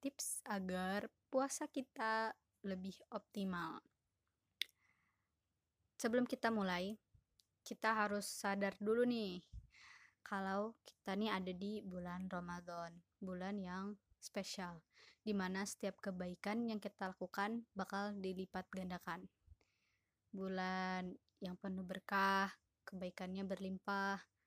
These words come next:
bulan yang sangat tepat untuk kita memohon ampunan dan rahmatnya. Kita langsung aja ke tips yang pertama, yaitu memperbaiki niat.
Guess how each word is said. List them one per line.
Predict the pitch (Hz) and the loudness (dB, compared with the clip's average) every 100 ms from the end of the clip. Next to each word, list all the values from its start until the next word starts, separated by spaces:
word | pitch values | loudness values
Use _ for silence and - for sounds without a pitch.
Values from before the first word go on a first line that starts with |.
| _ _ _ | _ _ _
bulan | - 202 208 220 | -2 0 2 2
yang | 208 214 226 | 2 0 -6
sangat | - - 254 285 240 | -2 4 4 4 0
tepat | - 202 208 | -2 -2 -2
untuk | - 196 - - | -4 -4 -6 -8
kita | 190 190 196 208 | -4 0 2 0
memohon | 202 190 185 185 185 | -2 -4 -4 -6 -6
ampunan | 185 - 190 185 185 196 214 220 185 | -8 -6 -6 -4 -2 0 0 0 -2
dan | 180 180 185 190 202 | -2 -2 -2 0 0
rahmatnya. | 196 190 175 - 165 170 - _ _ - - _ _ _ _ _ _ _ _ _ _ - - - - - _ _ _ _ _ _ _ - | -2 -2 -6 -6 -8 -8 -12 _ _ -20 -20 _ _ _ _ _ _ _ _ _ _ -20 -20 -20 -20 -20 _ _ _ _ _ _ _ -16
Kita | - 262 254 | 2 6 8
langsung | 233 233 220 | 6 2 0
aja | 180 180 196 - _ | 0 -2 -2 -6 _
ke | 226 | -6
tips | - 214 - 214 | -4 -6 -4 -2
yang | 208 | -2
pertama, | 202 - 214 180 185 - _ _ _ _ _ _ | -2 0 0 0 -4 -12 _ _ _ _ _ _
yaitu | 202 202 - 208 214 247 - - - _ - | -2 -2 -2 0 2 2 0 -8 -14 _ 0
memperbaiki | 214 214 214 220 220 202 185 190 - - 226 226 233 | 4 4 4 2 4 2 2 -2 -4 -4 -2 2 4
niat. | 220 202 202 180 | 4 4 4 2